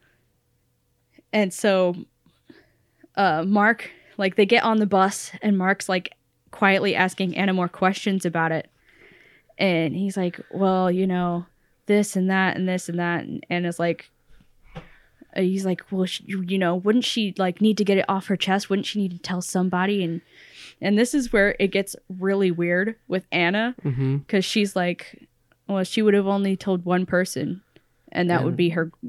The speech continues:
Speaker 1: granddaughter."
Speaker 2: On her deathbed.
Speaker 1: On her
Speaker 2: Like, she just
Speaker 1: deathbed.
Speaker 2: needed to tell someone, and she told, she told her.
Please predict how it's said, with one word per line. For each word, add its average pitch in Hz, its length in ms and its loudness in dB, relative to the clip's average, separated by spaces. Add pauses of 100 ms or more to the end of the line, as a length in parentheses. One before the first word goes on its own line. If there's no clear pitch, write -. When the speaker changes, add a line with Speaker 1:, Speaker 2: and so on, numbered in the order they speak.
(140)
Speaker 1:
granddaughter." 170 720 -2 (300)
Speaker 2:
On 113 260 -2
her 110 100 2
deathbed. 117 560 -2 (180)
Speaker 1:
On 180 140 -2
her 175 80 0
Speaker 2:
Like, 180 120 4
she 196 140 2
just 135 220 2
Speaker 1:
deathbed. - 40 -2
Speaker 2:
needed 120 220 2
to 120 60 -8
tell 131 200 2
someone, 113 460 -2 (800)
and 110 140 -4
she - 100 -8
told, 143 280 2 (380)
she - 160 -8
told 190 220 2
her. 131 240 -4